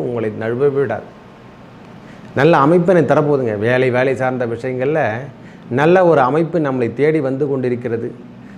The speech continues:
"வேலையே இல்லை" அப்படின்னு தனுசு ராசிக்காரங்க ஏங்கியிருந்தாங்கன்னா, வேலை அமைப்புகள் இப்பொழுது நல்ல கூடுதல் கவனத்தோடவும், வேலை சார்ந்த விஷயங்களில் அமைப்புகள் நன்றாகவும், இன்டர்வியூ போனா இன்டர்வியூ சக்ஸஸ் ஆகும். அது மாதிரி அமைப்பு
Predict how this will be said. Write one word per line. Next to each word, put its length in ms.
"வேலையே 400
இல்லை" 360
அப்படின்னு 300
தனுசு 260
ராசிக்காரங்க 560
ஏங்கியிருந்தாங்கன்னா, 600
வேலை 220
அமைப்புகள் 480
இப்பொழுது 400
நல்ல 140
கூடுதல் 380
கவனத்தோடவும், 640
வேலை 300
சார்ந்த 280
விஷயங்களில் 500
அமைப்புகள் 460
நன்றாகவும், 540
இன்டர்வியூ 340
போனா 180
இன்டர்வியூ 320
சக்ஸஸ் 280
ஆகும். 240
அது 160
மாதிரி 160
அமைப்பு 340